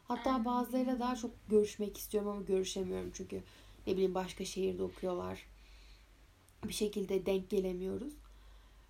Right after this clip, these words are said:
Speaker 1: Hmm, mesela o da bana çok hapis hayatı hissettirdi. İşte biz bebeklikten beri beraberiz. Yediğimiz içtiğimiz ayrı gitmiyor.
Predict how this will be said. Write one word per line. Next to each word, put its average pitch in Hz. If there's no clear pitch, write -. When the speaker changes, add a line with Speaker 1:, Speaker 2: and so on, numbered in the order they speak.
Speaker 1:
Hmm, 185
mesela 359
o 339
da 349
bana 320
çok 302
hapis 202
hayatı 196
hissettirdi. 185
İşte 214
biz 226
bebeklikten 262
beri 233
beraberiz. 208
Yediğimiz 294
içtiğimiz 285
ayrı 254
gitmiyor. 185